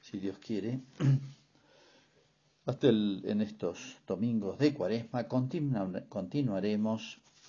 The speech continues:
este, reflexionando sobre el espíritu que debe animar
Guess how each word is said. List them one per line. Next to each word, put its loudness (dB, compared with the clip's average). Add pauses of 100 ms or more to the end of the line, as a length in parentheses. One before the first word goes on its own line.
(240)
este, -6
reflexionando -4
sobre -6
el -8
espíritu -4
que -4
debe 0 (120)
animar -4